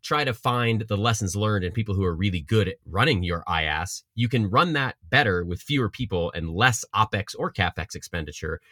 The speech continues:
in order to provide a greater saas-based consumption for everyone down the line. So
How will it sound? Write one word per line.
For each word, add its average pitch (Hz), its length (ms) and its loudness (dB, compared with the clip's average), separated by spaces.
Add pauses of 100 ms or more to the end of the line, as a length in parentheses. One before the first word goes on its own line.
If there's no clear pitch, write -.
(140)
in 113 120 2
order 120 180 2
to 110 120 -6
provide 101 440 0
a 92 100 -2
greater 113 640 0 (220)
saas-based 117 920 0
consumption 87 580 -2
for 90 140 -8
everyone 104 320 4
down 104 360 2
the 78 100 -4
line. 82 420 -2 (260)
So 113 340 4